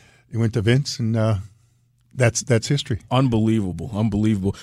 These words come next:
Speaker 2: And it's funny, too, Bob, because you were inducted into the W W E Hall of Fame in twenty thirteen, which was long overdue. I mean, here's a guy that you've wrestled all over the world. You've wrestled everybody. In fact, you chronicle your career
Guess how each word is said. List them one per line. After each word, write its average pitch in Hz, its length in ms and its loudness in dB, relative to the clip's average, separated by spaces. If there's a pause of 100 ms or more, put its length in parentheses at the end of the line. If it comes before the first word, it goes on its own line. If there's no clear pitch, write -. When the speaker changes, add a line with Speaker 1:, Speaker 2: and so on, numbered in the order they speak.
Speaker 2:
And 139 100 2
it's 139 140 0
funny, 190 220 2
too, 196 180 0
Bob, 107 260 4
because 110 380 2
you 180 100 4
were 185 140 4
inducted 123 400 2
into 110 160 4
the 95 80 2
W 117 300 0
W 107 260 2
E 101 60 4
Hall 98 160 4
of 92 80 0
Fame 101 260 2
in 85 140 0
twenty 113 320 2
thirteen, 98 680 -2 (540)
which - 540 0 (180)
was 95 180 0
long 151 300 4
overdue. 85 460 0 (440)
I 101 120 0
mean, 98 220 4
here's 143 260 2
a 113 40 2
guy 101 360 2
that 92 180 -2
you've 120 320 0
wrestled 110 380 -2
all 135 260 0
over 120 220 0
the 98 80 -6
world. 107 480 0
You've 92 180 -6
wrestled 98 480 -6
everybody. 104 640 0 (320)
In 104 120 0
fact, 139 380 0
you 131 140 2
chronicle 160 580 0
your 113 120 0
career 107 580 0